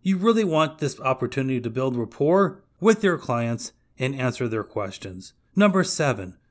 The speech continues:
put your phone down and it on silent. No calls or text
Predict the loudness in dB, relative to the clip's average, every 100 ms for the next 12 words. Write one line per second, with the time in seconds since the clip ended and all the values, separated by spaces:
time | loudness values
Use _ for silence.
0 | _ 0 2 -2 0 0 0 2 2 0
1 | -2 -2 0 -2 -2 -4 -4 -4 -10 -16
2 | -20 _ -4 2 2 2 0 0 -2 -6
3 | -4 -2 -4 -8 -18